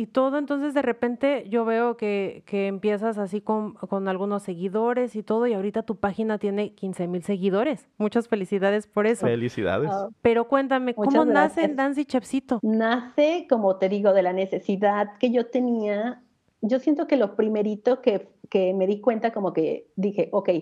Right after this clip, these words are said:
Speaker 3: tengo que empezar a aprender cosas", fue cuando mi hija de un año y medio, eh, me pedía una concha de chocolate, un
Speaker 2: Mm.
Speaker 3: pan
Speaker 1: Ay.
Speaker 3: tradicional que tenemos en México. <laughs>
Speaker 1: Sí.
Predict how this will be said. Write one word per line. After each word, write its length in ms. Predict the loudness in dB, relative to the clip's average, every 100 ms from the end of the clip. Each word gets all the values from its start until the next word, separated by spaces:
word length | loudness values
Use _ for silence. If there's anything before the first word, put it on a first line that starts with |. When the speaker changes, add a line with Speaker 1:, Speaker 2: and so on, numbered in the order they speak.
| -2
Speaker 3:
tengo 240 | 0 0
que 100 | 0
empezar 320 | 0 0 0
a 40 | 0
aprender 420 | 0 2 2 0
cosas", 480 | -2 0 0 -2 -4 -2
fue 160 | 0
cuando 320 | 0 0 0 0
mi 280 | 0 -2
hija 360 | -2 -2 -2 -2
de 100 | 0 0
un 140 | 0
año 180 | -2 0
y 60 |
medio, 440 | 0 0 0 -4 -6 _ -20 -20 -20 _ _ _ 0
eh, 380 | 2 4 2 2
me 120 | 0
pedía 380 | 2 2 4 4
una 260 | 2 -2 0
concha 340 | -2 0 0
de 100 | 0
chocolate, 580 | -2 0 2 0 -4 -20 _ _ -4
un 200 | -2 4
Speaker 2:
Mm. 20 |
Speaker 3:
pan 260 | 2 2 -4
Speaker 1:
Ay. 140 | -4
Speaker 3:
tradicional 580 | 0 0 2 0 0 0
que 140 | 0 0
tenemos 380 | 2 2 2
en 160 | 0 2
México. 360 | -2 -4 0 2
<laughs> 280 | 2 0
Speaker 1:
Sí. 260 | 0 0